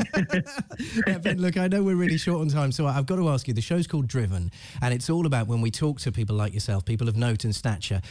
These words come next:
Speaker 2: it's all about what drives you, what inspires you, what gets you up in the morning, 'cause we all have great days and we all have really tough days, and, and some of,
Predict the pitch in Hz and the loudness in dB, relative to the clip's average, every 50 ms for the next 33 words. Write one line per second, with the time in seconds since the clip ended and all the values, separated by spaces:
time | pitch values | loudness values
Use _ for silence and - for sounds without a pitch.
0 | - - - - - - - - - 175 - - 156 - - 180 196 185 180 175 | -12 -18 -18 -20 -16 -14 -14 -10 -10 -4 -2 0 0 0 2 0 2 2 2 0
1 | - 139 123 139 160 - 123 104 135 123 107 101 90 - 113 104 127 139 147 135 | 0 0 0 0 0 0 -2 -2 0 0 0 0 0 0 0 0 0 0 0 -2
2 | 127 - - 123 120 120 104 98 98 110 104 113 120 120 113 147 131 - 143 131 | -4 -2 -2 -2 0 0 0 0 0 0 0 0 0 0 -2 -2 -2 0 0 0
3 | 117 117 113 110 107 107 107 107 104 - 131 127 156 170 180 175 175 160 143 123 | 0 0 0 0 0 0 0 0 0 0 0 2 2 2 4 4 2 2 0 0
4 | - - - 151 123 - - 156 175 185 - - 180 170 170 180 175 156 151 156 | -4 -8 -12 -12 -10 -6 -2 -2 -2 -2 -2 -2 -2 0 0 2 2 2 2 2
5 | 165 170 160 156 151 127 131 147 180 185 175 160 143 - 151 120 110 - - 117 | 2 2 2 2 2 2 2 2 2 2 2 2 2 2 0 0 0 0 0 0
6 | 110 107 107 104 135 127 104 135 135 127 - - 180 190 175 143 127 | 2 2 2 0 0 0 0 0 0 0 0 2 2 2 2 2 0